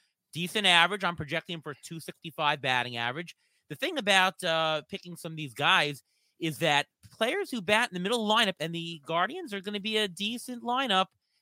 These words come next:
They've got Rosario in there, Jimenez, Josh Bell now. Um, you're gonna have a lot of runs and R B Is. That's forty, forty percent of your roto statistics are runs and R B Is. And he's got the power, and he's got some speed and, and some average. So this is a guy with, uh, with that.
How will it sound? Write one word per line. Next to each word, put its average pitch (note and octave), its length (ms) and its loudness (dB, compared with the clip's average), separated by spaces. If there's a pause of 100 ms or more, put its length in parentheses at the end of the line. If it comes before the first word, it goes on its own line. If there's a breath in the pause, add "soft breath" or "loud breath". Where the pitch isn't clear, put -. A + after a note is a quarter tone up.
(120)
They've B2 140 -4
got C3+ 280 2
Rosario F#3 560 4
in F3+ 140 -4
there, F3 180 2
Jimenez, F#3 680 2
Josh - 340 -8
Bell F3 200 0
now. F3 340 0 (360)
Um, C#3+ 340 2 (160)
you're G3 180 0
gonna F4+ 140 0
have C4+ 120 4
a G#3 40 2
lot G3 200 6
of F3+ 80 2
runs F3+ 200 2
and D#3+ 80 -2
R D3+ 120 4
B C#3 120 -2
Is. F#2+ 460 0 (100)
That's - 220 0
forty, A3 400 -4 (260)
forty C4+ 240 2
percent G#3 400 -2
of C#3 120 -6
your D3+ 140 -2
roto C#3+ 340 0
statistics - 580 -14
are G2+ 80 -8
runs A#2 240 -8
and A2+ 100 -10
R G#2+ 100 -4
B G#2+ 120 -8
Is. G2 320 -4 (200)
And A#3+ 140 4
he's C#4 120 -2
got B3+ 100 0
the G#3 60 -16
power, G3 260 4
and G3+ 120 -2
he's F#3 60 -8
got F#3+ 120 -2
some F3 100 -12
speed E3 220 -8
and, D3+ 200 -8
and C#3 120 -16
some C#3 120 -14
average. C3+ 420 0 (260)
So E3+ 100 -6
this G3+ 140 0
is - 60 -8
a F3+ 60 -2
guy D3+ 440 6
with, D3 280 -4
uh, C#3 220 -2
with C3 140 -8
that. C3+ 240 2